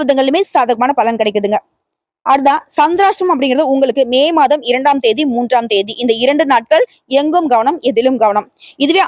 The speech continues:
அதிர்ஷ்டம் தரக்கூடிய நாட்கள்னு பார்த்தோம்னா ஏப்ரல் மாதம் பதினாலு, பதினெட்டு, இருபத்தி மூணு, இருபத்தி ஏழு, மே மாதம் ஐந்து, ஒன்பது, பதினான்கு.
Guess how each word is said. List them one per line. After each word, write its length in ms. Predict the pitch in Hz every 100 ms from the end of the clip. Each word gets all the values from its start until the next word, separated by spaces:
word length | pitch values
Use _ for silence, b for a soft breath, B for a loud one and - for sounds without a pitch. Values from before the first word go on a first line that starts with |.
| 254
அதிர்ஷ்டம் 340 | 262 359 349 339
தரக்கூடிய 260 | 269 294 277
நாட்கள்னு 360 | 233 262 262
பார்த்தோம்னா 360 | 240 226 214 240 294 240
ஏப்ரல் 280 | 285 302 285 240
மாதம் 300 | 214 285 311
பதினாலு, 480 | 233 247 240 233 339 - -
பதினெட்டு, 460 | 233 262 247 226 427 - -
இருபத்தி 300 | 262 311 269 254
மூணு, 240 | 226 277 359
இருபத்தி 380 | 254 269 277 240 220
ஏழு, 140 | 214 - b b 226
மே 200 | 269 311 349
மாதம் 300 | 302 254 302 - 226
ஐந்து, 340 | 277 302 320 339 240
ஒன்பது, 340 | 254 247 233 359 240
பதினான்கு. 560 | 214 233 220 208 233